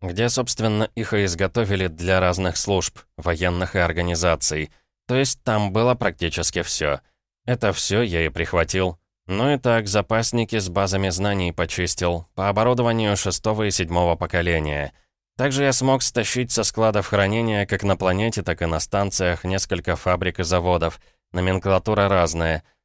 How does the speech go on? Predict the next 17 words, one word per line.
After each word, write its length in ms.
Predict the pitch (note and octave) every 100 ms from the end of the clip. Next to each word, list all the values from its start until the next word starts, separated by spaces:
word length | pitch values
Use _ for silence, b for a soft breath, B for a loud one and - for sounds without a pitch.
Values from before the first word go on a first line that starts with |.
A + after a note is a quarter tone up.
| _ -
Но 240 | G#2 G#2+
главное, 560 | F#2+ A#2 A#2 B2+ B2 A2
я 160 | G2+
смог 300 | F#2 G2+ G2
уволочь 460 | G2 F#2 F#2 G2+ -
новенькую 640 | F#2+ F#2+ F#2 F2 F#2+ F2
малую 480 | F2 G2 F#2+ F#2 E2+
грузопассажирскую 1000 | F2+ F2+ F#2 F#2 F2+ E2 E2 - E2+ D#2+
станцию. 800 | - F#2 F2 E2 D#2 C#2+ B1+ - _ _ _ _
Правда, 320 | A#2 B2 B2+
она 160 | B2+ B2+
только 280 | B2+ A#2 A2+
со 140 | A2+
складов, 480 | - - A#2 A#2 F2+
транспортное 680 | G2 F2+ F2 F2+ - F2+ F2
положение 560 | F2+ F2 E2+ F2 F2 E2+
сложено, 540 | - F2 D#2+ F2